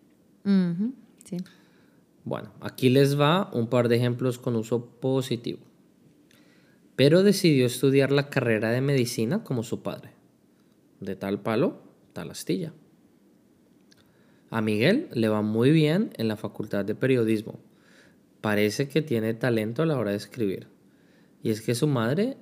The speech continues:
Speaker 2: es una gran escritora. De tal palo, tal astilla.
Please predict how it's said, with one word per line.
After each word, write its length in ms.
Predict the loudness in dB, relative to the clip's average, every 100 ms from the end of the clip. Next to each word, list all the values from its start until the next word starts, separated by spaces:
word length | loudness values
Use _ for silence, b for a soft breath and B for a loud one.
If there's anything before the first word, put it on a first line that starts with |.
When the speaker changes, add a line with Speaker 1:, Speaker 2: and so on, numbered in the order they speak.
| -20 _
Speaker 2:
es 180 | -10 -6
una 200 | -6 -6
gran 280 | -6 -2 0
escritora. 580 | -2 -2 -2 -2 -14 -20 _ _ _ _ _ -20 _ _
De 120 | -16
tal 240 | -6 -6 -4
palo, 340 | -2 -2 -2 -8 -20 _ _ _ _ _
tal 140 | -18
astilla. 420 | -18 -20 -20 -20